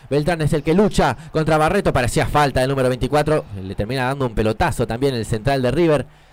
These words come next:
Hubo falta sobre Beltrán. Tiro libre para el millonario. Primera aproximación del rojo, Neue, que por ahora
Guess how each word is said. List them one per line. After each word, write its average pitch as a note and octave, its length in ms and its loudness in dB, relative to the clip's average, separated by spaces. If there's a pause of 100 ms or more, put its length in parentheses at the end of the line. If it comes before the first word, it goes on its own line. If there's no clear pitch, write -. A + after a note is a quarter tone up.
(140)
Hubo E3 200 4
falta D#3+ 380 0
sobre D#3+ 280 0
Beltrán. D#3 480 -4 (520)
Tiro G3 200 0
libre F#3 240 2
para D3+ 160 0
el D3 80 -2
millonario. F3 580 -2 (540)
Primera F#3 300 -2
aproximación D3 720 -4
del D3 160 0
rojo, E3 340 0
Neue, E3+ 380 0
que A#2 260 -2
por B2 200 -2
ahora D3+ 320 0